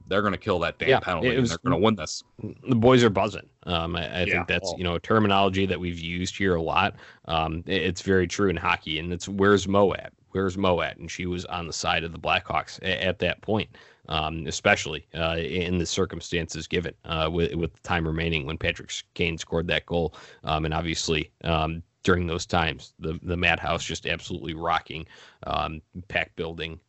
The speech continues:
Speaker 2: uh, everybody with the rally towels going nuts. Um, it, it was on a Saturday, you know, <laughs> it adds a little extra, uh, booze to the fire, um, i-, if I do say. And like you said,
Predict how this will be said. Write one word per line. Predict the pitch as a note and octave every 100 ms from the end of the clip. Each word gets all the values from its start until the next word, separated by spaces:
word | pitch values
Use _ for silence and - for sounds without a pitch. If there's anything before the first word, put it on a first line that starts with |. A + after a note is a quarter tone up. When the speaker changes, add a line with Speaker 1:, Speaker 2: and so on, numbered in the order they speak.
| D2+
Speaker 2:
uh, | F2+ E2+ E2 -
everybody | E2+ F2 E2 E2+ E2
with | F2 E2+
the | E2+
rally | E2+ E2+
towels | D#2+ E2 E2+ E2+
going | - E2+ E2
nuts. | E2 E2+ - - - - -
Um, | D#2 D#2 D2 D#2 D#2 - _ -
it, | G2+ C#2+
it | F#2 F2
was | E2+
on | E2+ E2+
a |
Saturday, | - F#2+ E2+ E2+ E2+ E2+ -
you | - E2
know, | D#2 _
<laughs> | - -
it | G2 E2
adds | G2 F#2
a | F2+
little | F2+ F2+ F2+
extra, | - F2+ E2+ F2+ E2+
uh, | E2+ E2+
booze | G#2 F#2+ -
to | G#2+
the | F#2+
fire, | - G2 A2 A2+ - - -
um, | F#2 F2+ F2+ -
i-, | G2+
if | E2+ G2 F#2+
I | F#2
do | F2+
say. | - F#2+ G#2+ - - - - _ _ _ _ _ _ _ _ - - - _ _ A#2
And | G#2+ G2+ G2 F#2+ G2 _ _ _ _ _ -
like | A2 F#2+
you | G#2 F2+
said, | - F2 D#2